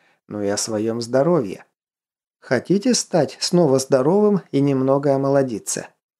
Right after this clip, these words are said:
Тогда не будьте к нам в оппозиции. Вою от всяких общечеловеков с требованиями дать это всему миру, сирич Западу, будет море. Вот здесь и понадобится президентская поддержка.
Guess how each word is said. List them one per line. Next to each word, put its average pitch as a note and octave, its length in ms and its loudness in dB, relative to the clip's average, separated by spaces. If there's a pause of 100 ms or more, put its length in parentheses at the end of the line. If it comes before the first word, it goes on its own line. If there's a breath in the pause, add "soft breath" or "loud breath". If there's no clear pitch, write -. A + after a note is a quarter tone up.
(100)
Тогда G2+ 360 -6
не A#2+ 100 -4
будьте B2+ 380 -2
к E3 100 -14
нам D#3+ 160 2
в D3 80 2
оппозиции. B2 720 -4 (840)
Вою G3 480 2
от F#3+ 100 -2
всяких F3+ 500 0
общечеловеков D#3 1160 2
с - 100 -10
требованиями C3 800 2
дать B2+ 320 0
это A#2+ 200 -2
всему A#2+ 380 -2
миру, F3 440 2 (140)
сирич C#3+ 500 -2
Западу, C3 720 0 (400 soft breath)
будет G3+ 480 0
море. A2+ 480 -2 (480)
Вот G2+ 160 -4
здесь A2+ 320 0
и E3 40 2
понадобится D3 720 0
президентская A#2+ 800 -2
поддержка. B2 720 -6